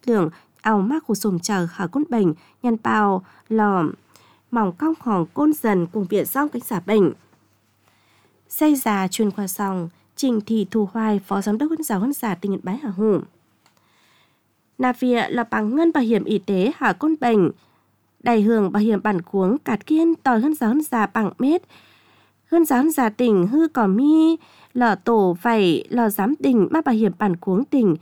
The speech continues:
cánh lưng chơ cạt kiên tòi, hơn giáo hơn giả cùng vịa lò kẻ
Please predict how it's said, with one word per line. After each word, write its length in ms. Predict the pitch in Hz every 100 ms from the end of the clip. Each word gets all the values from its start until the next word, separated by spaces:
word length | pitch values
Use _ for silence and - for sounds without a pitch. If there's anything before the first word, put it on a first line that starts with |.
| _ _
cánh 180 | 220 214
lưng 140 | 302
chơ 180 | 302 311
cạt 260 | 302 214 -
kiên 200 | 302 302
tòi, 400 | 247 226 208 196 - _ _
hơn 140 | 320 302
giáo 100 | 240
hơn 140 | 269 311
giả 120 | 247
cùng 220 | 208 214
vịa 280 | 202 220 196 -
lò 340 | 220 220 180 151 -
kẻ 200 | 220